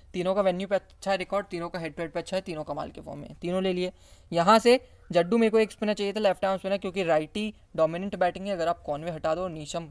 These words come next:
तो खैर वो स्पिन तो खेल ही नहीं पाते, चाहे वो ऑफ स्पिनर हो या लेग स्पिनर। तो यहाँ से, अ, मेरे को विलियमसन, गप्टिल के लिए चाहिए था एक लेफ्ट आर्म स्पिनर प्लस डैरेन मिचेल के लिए,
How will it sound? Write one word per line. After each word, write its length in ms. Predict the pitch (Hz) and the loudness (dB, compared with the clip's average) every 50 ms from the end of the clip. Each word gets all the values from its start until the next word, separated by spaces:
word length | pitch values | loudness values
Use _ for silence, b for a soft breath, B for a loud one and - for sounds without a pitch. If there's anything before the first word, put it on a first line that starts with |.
| - - | -12 -12
तो 80 | 156 | -10
खैर 160 | 151 - 151 151 | -6 -4 -4 -4
वो 120 | 151 151 | -4 -6
स्पिन 220 | - - 156 160 | -10 -10 -10 -6
तो 80 | 151 165 | -6 -6
खेल 180 | 165 170 147 151 | -4 -4 -6 -6
ही 60 | 151 | -6
नहीं 100 | 156 180 | -6 -6
पाते, 240 | 160 151 208 226 247 b b b b b - | -6 -4 -4 -6 -8 b b b b b -2
चाहे 140 | 160 156 | 0 2
वो 60 | 156 151 | 2 2
ऑफ 140 | 147 147 | 0 0
स्पिनर 180 | - - 156 160 | -2 -6 -8 -6
हो 60 | 180 | -4
या 100 | 202 190 | -4 -4
लेग 160 | 160 147 147 | -4 -4 -6
स्पिनर। 300 | - - - 160 - - - b b b b b b b - | -8 -10 -14 -14 -14 -16 -20 b b b b b b b -6
तो 60 | 165 | -2
यहाँ 320 | 151 156 156 160 196 226 | 0 0 2 4 4 4
से, 220 | 226 - 247 269 285 b b b b b | 6 6 4 4 2 b b b b b
अ, 100 | 170 175 | 2 2
मेरे 140 | 175 175 180 | 2 2 0
को 160 | - 202 202 | 0 0 0
विलियमसन, 480 | 175 170 160 170 185 190 180 - 220 208 | 2 0 0 0 0 0 0 -2 -2 0
गप्टिल 400 | 170 160 - - - 202 214 214 | 0 0 -2 -2 -4 -2 -2 -2
के 180 | - 220 202 190 | -2 -2 -2 -2
लिए 200 | 170 175 185 180 | 0 -2 -4 -4
चाहिए 280 | - 175 156 160 165 | -4 -4 -4 -4 -4
था 260 | - 180 185 185 - - | -4 -2 -4 -4 -2 -2
एक 240 | 170 165 156 - 165 | -4 -6 -6 -4 -4
लेफ्ट 260 | 160 156 151 - - | -4 -4 -4 -4 -4
आर्म 120 | 175 170 160 | -6 -4 -6
स्पिनर 260 | - 165 170 190 208 | -6 -6 -6 -6 -6
प्लस 300 | 214 - - 165 165 143 | -6 -8 -10 -10 -8 -4
डैरेन 240 | 151 151 156 156 156 | -2 -2 -2 -2 -6
मिचेल 200 | 151 - 175 170 | -8 -8 -8 -6
के 100 | 180 170 | -4 -4
लिए, 180 | 180 208 240 | -4 -4 -6